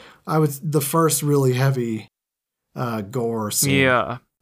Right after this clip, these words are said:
Speaker 1: That is still really hard to watch for someone even like myself, who's in his thirties, who's been a horror fan since he was twelve.
Speaker 2: Yeah. When I, uh, when I saw this scene in theaters, I, the first time, I just,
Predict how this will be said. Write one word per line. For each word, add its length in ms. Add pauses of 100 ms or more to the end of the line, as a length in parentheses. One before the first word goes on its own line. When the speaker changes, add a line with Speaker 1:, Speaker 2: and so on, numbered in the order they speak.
(100)
Speaker 1:
That 160
is 180
still 400
really 540
hard 260
to 60
watch 440
for 140
someone 520
even 220
like 160
myself, 460
who's 260
in 200
his 180
thirties, 460
who's 180
been 160
a 60
horror 240
fan 320
since 180
he 80
was 140
twelve. 540
Speaker 2:
Yeah. 500 (140)
When 280
I, 280
uh, 480 (260)
when 340
I 120
saw 400
this 240
scene 320
in 160
theaters, 920 (560)
I, 520 (640)
the 160
first 420
time, 480
I 120
just, 480